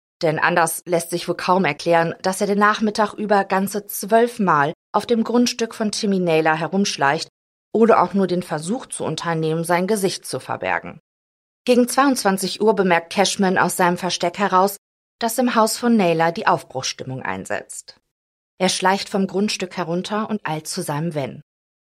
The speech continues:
Dort angekommen, schlüpft Cashman in einen neuen Satz dunkler Kleidung und streift sich eine Sturmhaube über sein Gesicht.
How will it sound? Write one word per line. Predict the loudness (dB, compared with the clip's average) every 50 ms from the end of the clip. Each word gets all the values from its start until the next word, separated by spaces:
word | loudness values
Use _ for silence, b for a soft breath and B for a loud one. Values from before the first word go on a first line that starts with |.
| _ -4
Dort | -2 -2 -2 0 0
angekommen, | 0 0 0 -2 -4 -2 0 2 2 2 2 -2 _ _ _
schlüpft | -2 0 0 0 0 -2 -6
Cashman | -4 -4 -2 -2 0 0 0 0
in | 0 0
einen | -2 0 0 0 0
neuen | 0 0 0 0 0 0
Satz | 0 -2 -4 -4 -6 -6
dunkler | -4 -4 -4 -2 -4 -6 -8
Kleidung | -6 -4 -2 0 2 2 2 2 2 0
und | 0 -2 -4 -4
streift | -4 -2 -2 -2 -2 -2 -4
sich | -8 -6 -4 -2
eine | -2 -2 -2
Sturmhaube | -2 -2 -2 -2 -2 -2 -2 -2 -4 -4 -4 -6 -6
über | -6 -6 -8
sein | -6 -8 -8 -8 -10
Gesicht. | -10 -12 -14 -14 -14 -14 -16 -18 -20 -20 -20